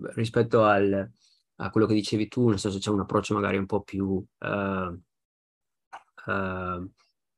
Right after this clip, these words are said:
eh, eh, fiscale, diciamo, o, o comunque, eh, una, una, una, un, una lista di cose, oppure un approccio un po' più, eh, morbido.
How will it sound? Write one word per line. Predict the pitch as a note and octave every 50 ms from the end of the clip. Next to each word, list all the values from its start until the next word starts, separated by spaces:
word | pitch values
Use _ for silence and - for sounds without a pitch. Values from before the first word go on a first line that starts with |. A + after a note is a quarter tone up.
| _ _ -
eh, | - F#2+ F#2 F#2 F2+ - - - - _ _ _ _ _ _ _ _ _ _ _ _ _
eh, | - C3 A2 G2+ G2+ G2 F#2+ F2 - - -
fiscale, | - - - A2+ - - - C#3+ B2 C3 C3 C3+ D3 C#3+
diciamo, | B2 G#2+ - A#2+ A#2+ C3+
o, | B2 G#2+ G#2+ G#2+ G#2
o | A2+
comunque, | - A#2 A#2 A#2 A2+ A2+ A2+ G#2+ G#2 G#2+ G2+
eh, | - G#2+ G#2+ - G#2+ A2 G#2+ G#2
una, | G2+ A2 G#2+ G2+ G2 -
una, | G#2+ G#2 -
una, | - A#2+ G2+ F#2+ F#2+ F#2+ G2 F#2+ F#2+ G2+ A2 - -
un, | A#2+ A2+ G2+ - - A2 G#2
una | G#2 A2+ G#2+ G2+ G2
lista | G2+ A2 A2 - - A#2+
di | A2 G#2+
cose, | - - A2 G#2+ G#2 A2+ C3+ D#3
oppure | - A#2+ A2+ - G#2 G#2+
un | A#2 A#2 G#2+
approccio | G2+ - G#2+ G#2+ G2+ - A#2
un | G#2
po' | G2+ G#2 G2
più, | - G#2+ G#2 G2+ G2 - - - - - - _ _
eh, | - G#2 G2 F#2+ F#2+ G2 G2 F#2+ F#2+ F#2 -
morbido. | A2 A2 G2+ G2 G2 G2+ G#2 G#2 A#2+ A#2+